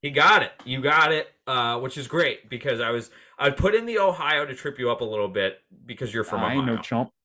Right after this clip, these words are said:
Speaker 2: I
Speaker 1: No,
Speaker 2: ain't
Speaker 1: you are
Speaker 2: chump.
Speaker 1: not.
Speaker 2: You think if he was from my zone, I wouldn't know about it, dude? I
Speaker 1: All
Speaker 2: know
Speaker 1: right.
Speaker 2: every
Speaker 1: <laughs>
Speaker 2: celeb that's from my area, dude. Guy Fieri, I'm living in Flavortown,
Speaker 1: He's cool.
Speaker 2: baby.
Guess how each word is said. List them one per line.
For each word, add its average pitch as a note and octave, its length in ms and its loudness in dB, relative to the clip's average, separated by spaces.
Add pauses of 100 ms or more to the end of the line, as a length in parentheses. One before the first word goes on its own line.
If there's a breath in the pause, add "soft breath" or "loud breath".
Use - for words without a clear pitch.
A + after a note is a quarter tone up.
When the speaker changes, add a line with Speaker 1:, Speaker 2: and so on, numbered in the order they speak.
(420)
Speaker 2:
I A#2+ 80 -6
Speaker 1:
No, D3 140 2
Speaker 2:
ain't D3+ 80 4
Speaker 1:
you D#3 80 4
are D3+ 80 4
Speaker 2:
chump. C3+ 100 4
Speaker 1:
not. G#2 140 2
Speaker 2:
You G#3 80 2
think B3 160 2
if A#3 80 0
he A#3+ 100 4
was A3 180 4
from G3+ 280 -2
my D#3+ 200 -2
zone, A#2 520 -2
I A2+ 140 -4
wouldn't B2 280 -6
know G#2+ 200 -4
about E3 260 -4
it, D#3+ 80 -12
dude? G3+ 240 -4
I G#2 140 -2
Speaker 1:
All C3 80 2
Speaker 2:
know A#2 100 4
Speaker 1:
right. F#2+ 180 4
Speaker 2:
every G3 440 0
Speaker 1:
<laughs> - 80 -6
Speaker 2:
celeb F3 340 2
that's C#4 180 6
from D#3+ 160 -10
my C#3+ 180 -4
area, B2+ 380 -2
dude. C3+ 300 -4
Guy D3 200 0
Fieri, D#3+ 560 -4
I'm D#3 200 -8
living F3+ 240 -4
in E3+ 100 -6
Flavortown, F#3+ 460 -4
Speaker 1:
He's F3 180 0
cool. F3+ 180 4
Speaker 2:
baby. C#3+ 300 4